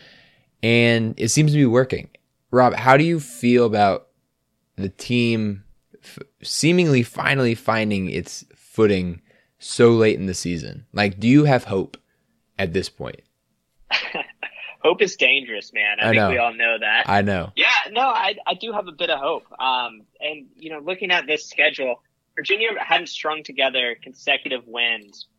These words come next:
Speaker 2: before this past week since January first and January fourth, where they won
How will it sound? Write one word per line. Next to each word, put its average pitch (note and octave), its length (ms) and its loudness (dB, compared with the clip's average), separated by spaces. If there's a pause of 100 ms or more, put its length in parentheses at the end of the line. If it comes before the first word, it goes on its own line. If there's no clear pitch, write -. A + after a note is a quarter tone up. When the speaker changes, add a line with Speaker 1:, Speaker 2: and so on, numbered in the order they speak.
Speaker 2:
before C3 320 -4
this B2 220 -6
past B2 340 -2
week A#2+ 380 -4 (300)
since - 640 -8 (180)
January B2+ 680 -2
first C3+ 380 -4
and A#2 140 -16
January A2+ 520 -6
fourth, G#2 300 -8 (160)
where A2 180 -10
they G#2+ 160 -6
won A2 500 -6